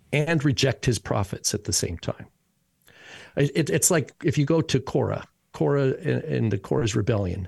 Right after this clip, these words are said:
they're like, "Oh, everybody's holy." Like, Korah thought himself to have access to God in a way that he could dismiss the authority of Moses. Right? And, and that is, that is crucial. You can't,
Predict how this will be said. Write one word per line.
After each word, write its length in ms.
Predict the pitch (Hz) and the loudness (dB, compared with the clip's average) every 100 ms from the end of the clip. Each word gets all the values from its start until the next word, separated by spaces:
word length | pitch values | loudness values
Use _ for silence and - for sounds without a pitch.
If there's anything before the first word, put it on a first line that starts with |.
| - | 0
they're 240 | 156 143 - | 0 2 0
like, 180 | 127 - | -2 0
"Oh, 260 | 185 151 - | 0 0 0
everybody's 540 | 185 196 120 117 95 - | 2 2 2 2 0 -2
holy." 360 | 95 87 98 | -2 -2 -2
Like, 280 | 147 117 - - - | -2 -2 -4 -18 -6
Korah 280 | 202 190 175 | 0 2 0
thought 300 | 175 131 131 | 0 -2 0
himself 460 | 151 - - 120 | 0 0 0 -4
to 160 | - 101 | -2 0
have 180 | 107 - | 0 0
access 560 | - 123 - 110 98 | -4 -2 -2 0 -2
to 120 | - 98 | -2 -2
God 440 | 104 92 90 - _ _ - - | -2 -2 -4 -6 _ _ -6 2
in 100 | 120 | 4
a 60 | |
way 180 | 113 135 | 4 4
that 160 | 113 101 | 4 2
he 100 | 131 | 2
could 200 | 101 107 | 0 0
dismiss 800 | 107 - 113 127 143 101 - - _ | 2 4 4 4 4 2 0 -4 _
the 120 | 104 | 0
authority 460 | 107 - 120 104 98 | 0 0 0 2 2
of 140 | 87 | 2
Moses. 500 | 95 87 85 - - - _ _ - - - - _ _ _ _ _ _ _ _ _ _ _ _ | 2 2 0 -4 -8 -12 _ _ -20 -20 -20 -20 _ _ _ _ _ _ _ _ _ _ _ _
Right? 260 | - 123 143 - - - | 0 0 0 -6 -20 -2
And, 180 | 131 139 | 0 0
and 120 | - 156 | 0 0
that 200 | 180 - | 0 2
is, 260 | 123 - - - | 0 0 -6 -14
that 200 | - 160 | -4 0
is 260 | 170 139 - | 0 0 -2
crucial. 540 | - - 185 - - 123 | -4 -2 0 0 -2 0
You 140 | 127 | 0
can't, 580 | - - 180 196 - | -2 -4 0 0 -4